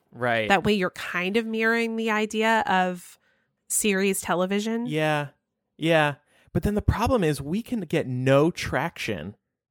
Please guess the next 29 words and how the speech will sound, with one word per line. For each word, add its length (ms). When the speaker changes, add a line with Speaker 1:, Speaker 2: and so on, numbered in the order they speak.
Speaker 1:
on 160
some 240
of 60
these 180
articles 720
weeks 360
after 480
the 200
series 400
has 140
been 200
released. 500
It's, 160
it's 200
really 360
weird. 520
Nobody 340
Googles 880
these 180
television 520
shows 300
because 300
they 120
just 280
go 320
from 220
episode 400
to 60
episode. 520